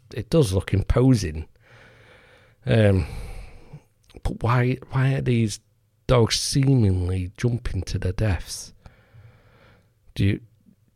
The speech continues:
do you think this bridge vibrates on a, on a level only the dogs can,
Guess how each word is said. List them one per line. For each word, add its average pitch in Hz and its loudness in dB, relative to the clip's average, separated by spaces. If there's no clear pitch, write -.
do 113 -2
you 92 0
think 120 0
this 95 -2
bridge 113 -2
vibrates 110 0
on 104 4
a, 101 2
on 104 0
a 98 4
level 110 2
only 104 4
the 92 -2
dogs 107 -2
can, 104 -4